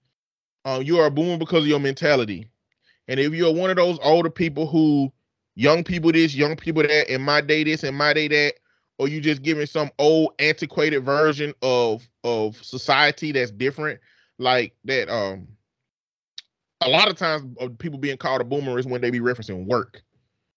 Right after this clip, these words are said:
you know, because a lot of people in that generation, they just worked, uh, and gave they undying, lifelong allegiance to a company and didn't get nothing from it. And so when they be seeing these young people quitting,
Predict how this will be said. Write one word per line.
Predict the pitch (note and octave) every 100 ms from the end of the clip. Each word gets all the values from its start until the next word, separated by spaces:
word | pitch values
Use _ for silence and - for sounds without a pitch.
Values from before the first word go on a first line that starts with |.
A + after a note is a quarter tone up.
| _ -
you | A#2
know, | A#2
because | A2+ G#2+ C3
a | A2
lot | A#2 D3
of | C#3+ B2+ - _
people | D3+ C#3+ C3+ C3+
in | G#2
that | B2 C3+
generation, | D3+ E3+ F3+ G3+ G3+ C3+ A2
they | C3+ D#3+
just | D3
worked, | A#2 G2+ C#3 F3+ - - _ _ _ _ _ -
uh, | B2 B2
and | B2+ A#2+
gave | D3 E3+ D#3
they | D3+ D#3 D#3
undying, | C#3 D3+ D3 D3 D3 D3 D3 C3+
lifelong | C#3 D3 C#3 C3+ B2
allegiance | A#2+ C#3+ C3 -
to | D3 A#2+
a |
company | - C#3+ B2 A2+ G#2+
and | B2
didn't | B2 A#2+
get | A#2+
nothing | A#2 A#2+ G#2
from | - D3 C3
it. | G2+ - _ _ _ _ -
And | C3
so | - C3
when | B2 B2
they | C3 C3+
be | C3
seeing | - C#3 B2+
these | B2+ B2
young | C3 C#3
people | D#3 B2
quitting, | - E3 - B2